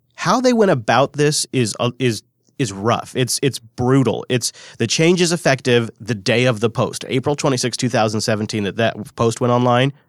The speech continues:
The change was immediate. No more options, no warning, just done. We're, we're, we're switching gears.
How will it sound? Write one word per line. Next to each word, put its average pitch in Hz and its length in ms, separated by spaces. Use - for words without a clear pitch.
The 110 80
change 117 400
was 110 140
immediate. 107 640
No 107 360
more 190 220
options, 135 500
no 107 220
warning, 143 580
just 104 320
done. 101 400
We're, 113 180
we're, 98 200
we're 95 140
switching 165 460
gears. 139 600